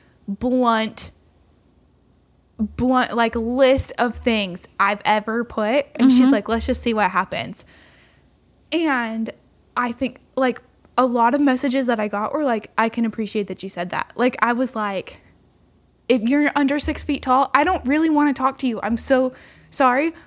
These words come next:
Speaker 1: but that's the thing. If, like, I don't like this, I don't,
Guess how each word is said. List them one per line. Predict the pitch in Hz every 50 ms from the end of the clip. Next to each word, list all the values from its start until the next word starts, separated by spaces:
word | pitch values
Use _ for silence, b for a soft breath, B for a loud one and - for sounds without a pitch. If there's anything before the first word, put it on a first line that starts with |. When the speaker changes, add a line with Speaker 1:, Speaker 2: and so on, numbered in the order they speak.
| B -
Speaker 1:
but | 269 240
that's | - 277 262 254 -
the | 277 262
thing. | - 285 254 220 190 175 -
If, | - 226 247 226 - - _ b b b b b b b b b _ - -
like, | 240 247 233 220 -
I | - 202 226
don't | 208 247 240 254 -
like | 262 277 277 262 - -
this, | 247 240 247 240 -
I | - 208 202
don't, | 220 233 233 -